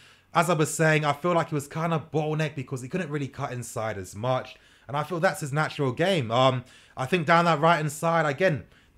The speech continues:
this is why I want some of the left foot for next season, because it makes a massive difference. We've seen with Ruben, Hudson-Odoi and Willian that, yes, you're gonna get some ability down that side,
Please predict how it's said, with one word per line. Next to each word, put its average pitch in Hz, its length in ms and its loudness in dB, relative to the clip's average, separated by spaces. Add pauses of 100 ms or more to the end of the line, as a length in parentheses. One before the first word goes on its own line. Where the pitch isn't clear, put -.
(100)
this 196 220 -2
is 170 160 -4
why 170 180 0
I 151 80 0
want 160 280 -2
some 139 240 -6
of 123 80 -6
the 117 120 -4
left 151 320 -4
foot 131 340 -4
for 160 320 -2
next 135 260 -4
season, 117 340 -6
because 117 280 -10
it 123 60 -10
makes 147 220 -8
a 151 60 -8
massive 143 400 -8
difference. 139 460 -4 (280)
We've 120 140 -10
seen 143 200 -4
with 101 120 -6
Ruben, 147 440 2
Hudson-Odoi 127 640 -4
and 117 100 -6
Willian 135 360 0
that, 139 260 0 (300)
yes, 180 280 2
you're 180 160 2
gonna 190 180 -2
get 156 160 -6
some 139 140 -6
ability 143 420 -4
down 117 220 -2
that 101 140 -12
side, 147 380 -2